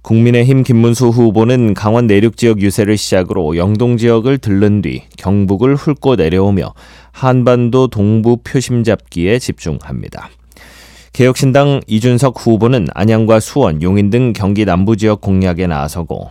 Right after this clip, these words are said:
민주노동당 권영국 후보는 충남 지역을 찾습니다.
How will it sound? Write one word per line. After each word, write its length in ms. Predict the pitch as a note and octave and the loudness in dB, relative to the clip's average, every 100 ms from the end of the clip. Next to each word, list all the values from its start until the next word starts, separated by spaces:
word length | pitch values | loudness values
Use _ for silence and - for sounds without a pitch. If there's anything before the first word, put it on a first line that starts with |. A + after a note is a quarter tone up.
| _ _ - | _ _ -4
민주노동당 1120 | G#2 G2+ G#2+ G#2 G2 G2 G2+ G2 G2+ A#2+ B2+ | -2 0 0 0 0 0 0 0 0 -2 -4
권영국 580 | - F#2+ G2+ G#2 C#3 - | -2 0 2 2 -2 -4
후보는 500 | - G#2+ G#2 A#2 - | -6 -2 0 -2 -4
충남 480 | - E3 D#3 D3 C#3 | -8 -4 -2 0 -2
지역을 400 | G#2+ A1+ - C#2+ | -4 -12 -12 -14
찾습니다. 500 | - G#2+ - G1+ - | -12 -12 -12 -12 -16